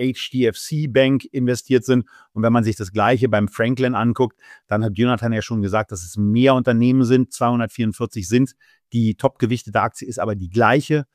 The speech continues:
mit sechs Komma neun acht Prozent. Also da sind dann eben diese, diese, diese zehn Prozent, äh, noch zusätzliche,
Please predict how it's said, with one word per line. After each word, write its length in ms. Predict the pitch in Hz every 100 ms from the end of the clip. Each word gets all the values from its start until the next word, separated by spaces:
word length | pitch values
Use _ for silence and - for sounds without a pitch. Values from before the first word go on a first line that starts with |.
| _ -
mit 160 | 107 90
sechs 240 | 117 -
Komma 200 | - 113
neun 200 | 101 95
acht 180 | 90 -
Prozent. 300 | 92 - 78
Also 100 | 90
da 160 | 95 90
sind 240 | 113 131
dann 140 | 117
eben 320 | 117 117 120 113 _ - _ -
diese, 480 | 113 110 104 101 92
diese, 300 | 98 104 92
diese 260 | 98 98
zehn 300 | - 127 123
Prozent, 580 | - 117 - 117 113 -
äh, 340 | 113 110 107
noch 200 | 107 110
zusätzliche, 960 | - - 139 127 - 104 113 110 107 110